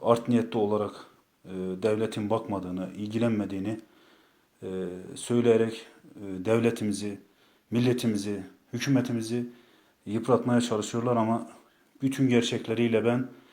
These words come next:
yaşadım. Kendim Almanya'dan geldim. İki gün önce geldim. Almanya'da hiç görülmeyen bir şey,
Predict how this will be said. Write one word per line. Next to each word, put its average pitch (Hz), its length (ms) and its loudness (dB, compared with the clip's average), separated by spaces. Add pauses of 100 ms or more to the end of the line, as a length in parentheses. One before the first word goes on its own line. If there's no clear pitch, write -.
(340)
yaşadım. 120 500 2 (400)
Kendim 120 340 2
Almanya'dan 117 540 4
geldim. 120 440 4 (340)
İki 120 220 0
gün 120 100 4
önce 104 240 2
geldim. 101 500 -2
Almanya'da 123 580 6
hiç 143 340 -4
görülmeyen 127 600 6
bir 101 60 -4
şey, 120 220 -4